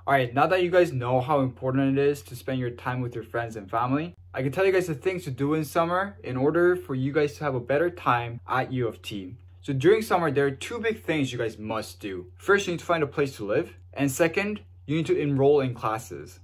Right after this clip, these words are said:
So I'll talk about finding place to stay first. So in my first year, I had a great experience on living on campus. Being part of new college,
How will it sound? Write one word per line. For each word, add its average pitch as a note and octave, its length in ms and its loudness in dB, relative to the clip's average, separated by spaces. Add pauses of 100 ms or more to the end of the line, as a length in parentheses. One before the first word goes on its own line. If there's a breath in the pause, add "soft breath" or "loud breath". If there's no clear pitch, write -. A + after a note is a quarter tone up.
So E3 120 2
I'll E3 80 6
talk G#3+ 220 2
about G#3+ 180 4
finding F3+ 340 4
place D3+ 280 0
to C3+ 100 -6
stay A2+ 220 -4
first. - 460 -16 (160)
So - 140 0
in D3 40 2
my D3 80 2
first G3 360 0
year, A3 200 2
I C3+ 80 2
had C#3+ 100 4
a C3+ 40 0
great F3+ 240 2
experience C3+ 540 -2
on B2 240 -6
living A#2+ 260 -2
on A2 100 -10
campus. C#3 600 -2 (120)
Being D#3+ 220 2
part E3 160 4
of D3+ 80 2
new C#3 140 2
college, D#3 500 0